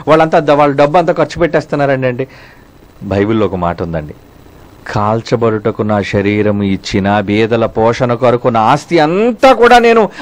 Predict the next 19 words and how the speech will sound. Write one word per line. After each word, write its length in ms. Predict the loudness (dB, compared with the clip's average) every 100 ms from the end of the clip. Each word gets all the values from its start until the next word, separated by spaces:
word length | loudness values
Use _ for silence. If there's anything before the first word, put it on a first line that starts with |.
| 2
అర్పించేసిన 840 | 2 2 0 2 2 2 2 2 0 -6
ప్రేమ 400 | 2 4 4 4
లేని 360 | 4 4 4 2
వాడనైతే 680 | 4 4 4 2 0 0 0
వ్యర్థుడును" 680 | 0 -2 -2 0 2 0
అంటున్నాడు. 460 | -2 -4 -6 -6 -8 -12
అంటే 260 | -8 -4 -6 -8 _ -20 _ -20 -8
మళ్ళా 180 | 0 2
ప్రేమ 340 | 2 2 2 0
ఏంటి? 300 | -2 -6 -10 -16 _ _ -20 -20 _ -20 -20 -16 -4
బీదల 440 | 0 4 6 4
పోషణ 400 | 4 4 4 2
కొరకు 260 | 4 2 2
నీ 120 | 2
ఆస్తి 380 | 2 0 2 2
అంతా 280 | 2 2
కూడా 300 | 2 2 4
నువ్వు 360 | 2 2 0 2
అప్పగించినప్పుడు, 1120 | 2 0 -2 -2 -2 -2 -2 -4 -2 -2 -4